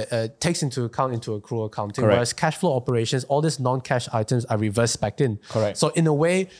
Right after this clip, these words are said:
Speaker 1: the cash flow statement is basically saying that these things are arbitrary.
Speaker 2: Yes.
Speaker 1: Okay, in a way. Okay, and so what that, so then I realized that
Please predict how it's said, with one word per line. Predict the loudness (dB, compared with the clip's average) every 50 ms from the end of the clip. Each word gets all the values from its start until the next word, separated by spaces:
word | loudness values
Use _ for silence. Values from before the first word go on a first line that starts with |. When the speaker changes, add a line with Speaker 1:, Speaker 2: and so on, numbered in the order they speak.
| -8 _
Speaker 1:
the | -4 -2
cash | 0 2 2 0 0
flow | 0 0 0 0 0
statement | 0 -2 -2 -2 -2 -2 -2
is | -2 -2
basically | -2 -4 -4 -2 -2 -2
saying | -2 -2 -2 -2 -2
that | -2 -4 -4
these | -4 -4 -4 -4
things | -4 -4 -6 -6 -4 -4
are | -4 -4 -2 -2
arbitrary. | -4 -4 -4 -6 -8 -6 -6 -6 -6 -8 -10 -10 _ -2
Speaker 2:
Yes. | -2 0 0 0
Speaker 1:
Okay, | 0 0 0 0
in | 0 2
a | 2
way. | 2 2 0 -2 -4 -10 -20 -20 -20 _ -4
Okay, | -4 -2 0 0 -2 -2 -2
and | -2 -2 0
so | 2 2 2 2
what | 2 0 0 2 2
that, | 0 0 0 -4 -10 -20 -20 -20 _
so | -4 0 0 0 0 -2 -6 -14 _ _ _ _ -2
then | 0 0 2 0 0 0
I | 0
realized | 0 2 2 2 2 2 2 2 0 -2 -4 -4
that | -6 -6 -6 -10 -14